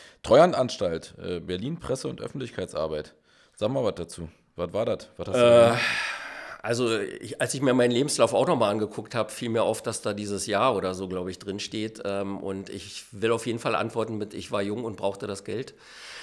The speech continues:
Speaker 1: Okay.
Speaker 2: Also es war wirklich, ähm, mein erster Job als Politologe,
Speaker 1: Mhm.
Speaker 2: der auch ein bisschen über Beziehungen,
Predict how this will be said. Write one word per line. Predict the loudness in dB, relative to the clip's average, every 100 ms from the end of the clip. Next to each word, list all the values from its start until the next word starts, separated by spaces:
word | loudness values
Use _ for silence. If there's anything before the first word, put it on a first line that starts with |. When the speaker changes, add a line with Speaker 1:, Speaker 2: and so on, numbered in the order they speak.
| -12
Speaker 1:
Okay. | 0
Speaker 2:
Also | 2
es | 4 4
war | 4 4
wirklich, | 2 0 -2 -2 -4
ähm, | -2 -2 0 -2 -2 -2
mein | 0 -2 -2
erster | 0 0 0 -2 -2
Job | -2 -2
als | -4 -4
Politologe, | -8 -8 -6 -6 -4 -4 0 0 -2 -6
Speaker 1:
Mhm. | -6
Speaker 2:
der | -2
auch | -2 -2
ein | -6
bisschen | -2 -2 -2
über | -2 -2
Beziehungen, | -2 -6 -4 -2 -2 -4 -4